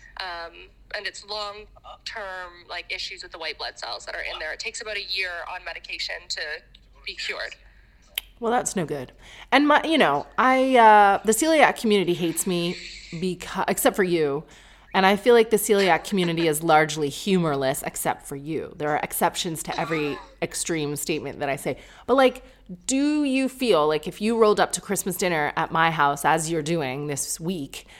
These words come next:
Speaker 2: um, do you expect everything at the Christmas dinner to be gluten-free?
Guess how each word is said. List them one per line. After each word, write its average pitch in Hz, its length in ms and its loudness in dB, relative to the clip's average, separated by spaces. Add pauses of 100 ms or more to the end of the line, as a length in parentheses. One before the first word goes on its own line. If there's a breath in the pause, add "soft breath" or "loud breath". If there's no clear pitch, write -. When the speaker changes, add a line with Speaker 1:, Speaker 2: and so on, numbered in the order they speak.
(360 loud breath)
Speaker 2:
um, 143 460 2 (280)
do 185 160 -2
you 262 180 2
expect 240 500 -2
everything 208 880 2
at 185 80 -6
the 190 80 -4
Christmas 185 300 -8
dinner 160 260 -2
to - 180 -6
be 156 280 -8
gluten-free? 151 680 -2